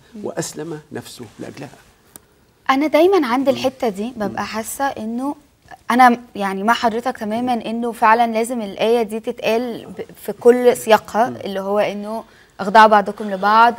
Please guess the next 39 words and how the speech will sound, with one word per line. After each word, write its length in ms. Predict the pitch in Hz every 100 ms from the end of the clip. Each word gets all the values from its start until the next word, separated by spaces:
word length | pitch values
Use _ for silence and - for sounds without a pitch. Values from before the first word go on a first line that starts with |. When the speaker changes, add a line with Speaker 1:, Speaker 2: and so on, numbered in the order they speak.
| -
Speaker 1:
أيها 160 | 202 233
Speaker 2:
بالظبط. 140 | 214
Speaker 1:
الرجال 300 | 214 247 247
أحبوا 340 | 220 254 240 226
نساءكم". 560 | 202 - - 202 254 277
Speaker 2:
مم. 120 | 127 113 - _ -
Speaker 1:
لكن 340 | 233 269 320
كمان 340 | 262 226 254 269
بحس 300 | 240 262 262
أنا 320 | 254 285 294
مش 280 | 285 302 320
راجل، 380 | 370 254 247 254 _
Speaker 2:
مم. 160 | 127 113
Speaker 1:
فأنا 300 | - 208 226 - 78
يعني 260 | - 196 196
أنا 100 | 214
مش 140 | 208
بهتم 360 | 190 185 233 247
بآية 320 | 208 208 240
"أحبوا 240 | 233 214 226
الرجال، 320 | 202 208 226
أحب"، 220 | - 214 - -
يعني 160 | - 180
"أيها 140 | 202
الرجال 240 | 226 214 226
أحبوا 180 | 240 233
نساءكم"، 380 | 220 247 254
لأن 200 | 240 202
أنا 200 | 202 214
كست 320 | 226 202 - 262
Speaker 2:
صح. 160 | 107 - _ _ _ _ _ -
Speaker 1:
مش 460 | 196 185 196 - 233
هقدر 260 | 214 240
أبقى 180 | 214 -
ماشية 420 | 208 196 - 240
بقول 240 | 202 196 226
للرجالة 560 | 220 202 196 214 220 214 143 -
"لا 100 | 220
أنت 120 | 233